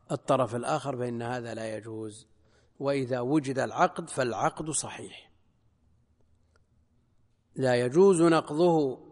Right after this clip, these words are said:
إلا برضا الزوج، بتنازل منه، بخلع، بأن يرضى بنقضه، وإلا ثبت فلا يجوز حينئذ نقضه، وهو نكاح صحيح.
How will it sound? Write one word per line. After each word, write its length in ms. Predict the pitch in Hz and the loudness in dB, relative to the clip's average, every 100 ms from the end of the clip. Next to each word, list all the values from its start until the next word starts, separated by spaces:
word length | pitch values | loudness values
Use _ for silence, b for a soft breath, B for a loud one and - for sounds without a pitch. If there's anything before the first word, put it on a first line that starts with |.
| - _ _ _ _ _ 190 | -20 _ _ _ _ _ -2
إلا 360 | 180 165 160 | 0 2 2
برضا 360 | 143 160 175 139 | 4 4 2 0
الزوج، 400 | 110 120 107 - - _ _ _ _ _ _ _ _ _ _ _ _ _ - | -4 -6 -6 -12 -20 _ _ _ _ _ _ _ _ _ _ _ _ _ -8
بتنازل 640 | 131 135 135 160 135 127 123 | -6 0 2 2 0 0 0
منه، 320 | 143 175 123 - - _ _ _ _ _ _ - | 2 0 -2 -10 -20 _ _ _ _ _ _ -10
بخلع، 480 | - 190 175 196 - - - _ _ _ _ _ _ _ - | 4 6 6 0 -10 -20 -20 _ _ _ _ _ _ _ -14
بأن 240 | 123 127 | -10 -2
يرضى 420 | 139 196 202 175 147 | 4 6 8 6 6
بنقضه، 440 | 131 120 - - - _ _ _ _ _ - | 2 -2 -8 -20 -20 _ _ _ _ _ -8
وإلا 340 | 127 120 120 | -4 -2 -4
ثبت 340 | 107 127 165 - | -4 -2 -2 -2
فلا 340 | 135 127 123 | -4 -2 -4
يجوز 320 | 113 143 127 | -4 -2 -4
حينئذ 680 | 117 131 120 123 131 170 208 - b b b 123 | -6 -6 -6 -4 -2 -2 -4 -10 b b b -8
نقضه، 320 | 123 131 139 | -8 -4 -4
وهو 300 | 131 120 113 | -2 -4 -6
نكاح 540 | 113 - 143 147 - | -8 -6 -4 -4 -2
صحيح. 760 | 151 131 - 123 131 123 - | -2 0 -2 -4 -4 -6 -8